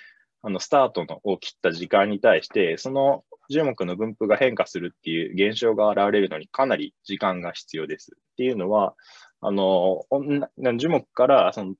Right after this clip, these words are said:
種を飛ばして、で、種からこう発芽してちっちゃい個体になって、ちっちゃい個体が大きい個体まで育たないと、あの、樹木の分布の変化っていうのは検出し-、できないから、あの、数十年とか、場合によっては数百年スケールで、こ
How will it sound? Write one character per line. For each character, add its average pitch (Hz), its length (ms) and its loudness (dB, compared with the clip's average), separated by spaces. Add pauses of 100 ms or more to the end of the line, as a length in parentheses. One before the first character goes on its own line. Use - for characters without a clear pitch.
(100)
種 156 280 2
を 80 100 -8
飛 - 160 -10
ば - 140 -4
し - 100 -14
て、 123 280 -2 (360)
で、 117 120 -6
種 151 260 4
か 104 120 4
ら 87 280 4
こ - 140 -4
う - 40 -4
発 - 200 -2
芽 98 140 4
し - 60 -18
て 95 120 -2
ち - 100 -18
っ - 40 -20
ち - 80 -6
ゃ 113 60 6
い 90 60 0
個 80 120 -12
体 78 180 -6
に 80 40 -20
な 85 100 -12
っ - 60 -20 (100)
て、 127 300 2
ち - 60 -20
っ - 40 -20
ち - 80 -6
ゃ 143 40 0
い 120 40 -4
個 127 100 0
体 151 120 0
が 139 100 2
大 135 160 4
き 139 120 0
い 127 40 0
個 123 120 -2
体 117 160 2
ま 139 100 -6
で 113 60 -4
育 117 220 -2
た 139 100 -2
な 131 120 0
い 104 80 -4
と、 143 280 4 (320)
あ 117 80 -12
の、 95 220 0
樹 120 100 -2
木 101 220 0
の 101 100 0
分 90 180 -2
布 95 100 -4
の 90 80 -2
変 92 160 -6
化 - 120 -4
っ - 60 -6
て - 100 -10
い 98 40 -8
う - 20 -10
の 78 60 -14
は - 40 -18
検 - 220 -12
出 87 120 -16
し-、 - 200 -10
で - 120 0
き 120 120 -6
な 76 120 0
い 73 60 -8
か 92 120 -4
ら、 - 300 0 (360)
あ 101 100 -6
の、 92 100 -4
数 117 200 0
十 113 180 -2
年 85 160 -8
と - 100 -10
か、 90 220 2
場 104 120 2
合 104 60 0
に 113 80 -2
よ 110 60 0
っ 113 40 -4
て - 80 -2
は 92 80 2
数 - 120 -8
百 90 240 -8
年 87 160 -8
ス - 80 -16
ケ 98 140 2
ー 85 40 2
ル 82 100 -8
で、 123 360 0
こ - 80 -20